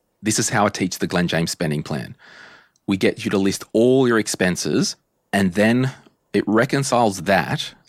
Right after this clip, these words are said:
against your income, and it tells us how much is left over to either pay down debt, to invest, or to put towards goals.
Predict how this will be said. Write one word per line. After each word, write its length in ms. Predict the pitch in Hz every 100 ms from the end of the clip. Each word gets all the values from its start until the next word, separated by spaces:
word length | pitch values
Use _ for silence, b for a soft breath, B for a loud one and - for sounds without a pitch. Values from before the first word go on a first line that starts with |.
| -
against 440 | 87 98 92 -
your 140 | 87 -
income, 540 | 90 95 110 120 226 b b b _ _ -
and 100 | 90
it 100 | -
tells 300 | - 92 95
us 80 | -
how 240 | - 90
much 220 | 80 -
is 100 | 85
left 240 | 82 82 76
over 400 | 76 71 71 - _ -
to 180 | 82 80
either 300 | 78 73 - -
pay 200 | 76 92
down 200 | 113 110
debt, 300 | 101 - b b b b b -
to 120 | 98
invest, 560 | 95 85 82 - - - _ _ _ _ _ _ _ _ _
or 160 | 85 -
to 80 | -
put 160 | 92
towards 320 | 80 76 71
goals. 420 | - 65 - -